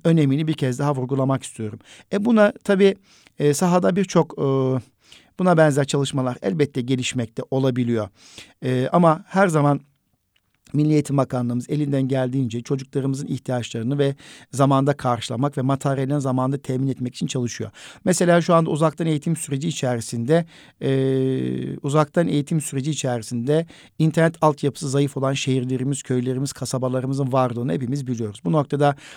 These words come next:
bakanlıklarımız, Ulaşım Bakanlığı başta olmak üzere hem altyapıyı, internet altyapısını güçlendirmek hem de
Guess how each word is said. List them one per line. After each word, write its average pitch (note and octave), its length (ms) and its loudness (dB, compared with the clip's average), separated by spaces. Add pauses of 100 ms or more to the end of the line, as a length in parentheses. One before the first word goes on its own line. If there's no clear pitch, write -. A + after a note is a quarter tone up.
(160)
bakanlıklarımız, C3 680 0
Ulaşım C3+ 320 0
Bakanlığı B2+ 400 -2
başta B2+ 260 -4
olmak C3 360 -2
üzere A#2 440 -4 (220)
hem E3+ 300 2
altyapıyı, C#3 480 0
internet C#3 440 -2
altyapısını A#2+ 460 -6
güçlendirmek A#2 760 -6
hem D3+ 180 0
de D3+ 140 2